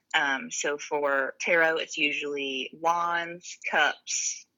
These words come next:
swords, and pentacles or coins. Um, and they pertain to different areas of your life. So, you know,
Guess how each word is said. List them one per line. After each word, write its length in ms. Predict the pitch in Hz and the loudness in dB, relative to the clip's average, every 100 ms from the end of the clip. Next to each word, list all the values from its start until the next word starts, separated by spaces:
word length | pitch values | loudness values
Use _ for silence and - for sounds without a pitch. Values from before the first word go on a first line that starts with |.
| _ _ _ _ - | _ _ _ _ -6
swords, 800 | - 185 165 151 147 139 - - | -2 0 4 6 6 4 0 0
and 300 | 135 131 135 | 0 0 -6
pentacles 540 | - 147 135 120 - - | -8 -8 -8 -8 -4 -4
or 60 | |
coins. 580 | - - - - - - _ - - _ - | -4 -6 -8 -10 -12 -16 _ -20 -20 _ -4
Um, 280 | 135 - - | -2 -4 0
and 220 | 143 147 147 | 2 2 4
they 500 | 151 151 151 147 - _ - | 6 6 4 0 -4 _ -6
pertain 520 | 165 - 143 131 139 | -4 2 2 0 -2
to 380 | - 135 127 - - _ - | -2 0 -2 -8 -16 _ 0
different 300 | 139 - - | 0 0 4
areas 300 | - 135 143 | 4 6 0
of 80 | 165 | 2
your 140 | 240 | 4
life. 220 | 349 - - | 6 4 2
So, 180 | - 139 | 4 4
you 340 | 131 131 123 - | 4 2 -2 -8
know, 80 | - | -16